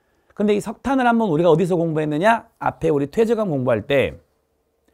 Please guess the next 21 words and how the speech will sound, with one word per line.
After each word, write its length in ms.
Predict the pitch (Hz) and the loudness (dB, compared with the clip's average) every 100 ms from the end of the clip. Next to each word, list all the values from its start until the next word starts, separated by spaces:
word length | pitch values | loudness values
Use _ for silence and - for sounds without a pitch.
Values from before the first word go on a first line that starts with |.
| _ _ | _ _
유기적 420 | 135 151 208 226 233 | -2 0 2 0 0
퇴적암 380 | 214 208 196 | -2 0 -2
중에서도 400 | 170 151 139 170 | -2 -6 -6 -8
지질시대 580 | - - 139 147 180 180 - _ | -8 -8 -6 -4 -2 -2 -4 _
식물들이 1000 | _ - 240 247 247 247 208 220 269 269 _ _ _ - | _ -14 -8 -4 -4 -4 -2 0 0 -4 _ _ _ -16
땅속에 380 | 196 185 202 | -14 -10 -8
묻혀가지고 840 | 165 101 - 139 127 117 117 196 - _ _ _ _ _ _ | -6 -6 -8 -10 -10 -8 -4 -4 -6 _ _ _ _ _ _
굳어지면은 640 | - 143 196 156 120 123 127 | -6 0 0 0 -8 -6 -6
요게 220 | 90 107 | -6 -6
석탄이 340 | 151 - 180 | -10 -14 -10
된다 220 | 156 120 110 | -8 -6 -6
그랬는데, 440 | 98 101 165 165 _ _ | -6 -6 -6 -8 _ _
그 80 | - | -12
식물 360 | - 214 240 233 | -8 -6 -6 -4
중에서도 600 | 208 170 131 147 127 78 - _ _ _ - | -6 -6 -4 0 0 0 -10 _ _ _ -6
고사리와 500 | 127 143 208 226 220 | -4 -2 0 2 2
같은 240 | 190 185 | 2 -2
식물도 320 | 170 190 190 170 | -8 -6 -4 -2
우리가 240 | 135 135 | -2 -2
양치식물이라고 800 | 101 107 - 175 190 185 160 131 | -4 -8 -10 -10 -6 -4 -4 -4
하는데, 360 | 110 117 175 | -6 -4 -4